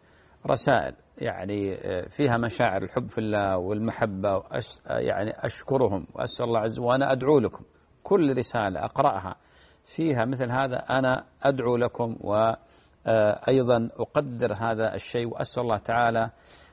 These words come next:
أن يرزقنا الإخلاص في القول والعمل وفيما نأتي ونذر.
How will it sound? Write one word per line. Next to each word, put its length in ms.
أن 300
يرزقنا 800
الإخلاص 640
في 40
القول 480
والعمل 520
وفيما 400
نأتي 400
ونذر. 400